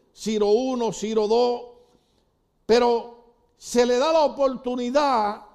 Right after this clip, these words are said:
de que se restablezca nuevamente la construcción del templo.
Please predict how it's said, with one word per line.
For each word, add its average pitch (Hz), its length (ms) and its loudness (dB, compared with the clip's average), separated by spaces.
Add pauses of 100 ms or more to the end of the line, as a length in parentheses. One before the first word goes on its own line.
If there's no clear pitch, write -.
(1000)
de 233 240 2
que 233 160 0
se 233 540 0
restablezca 240 1040 -4
nuevamente 262 800 -2
la 226 140 -6
construcción 226 640 -6
del 226 240 -6
templo. 214 720 -4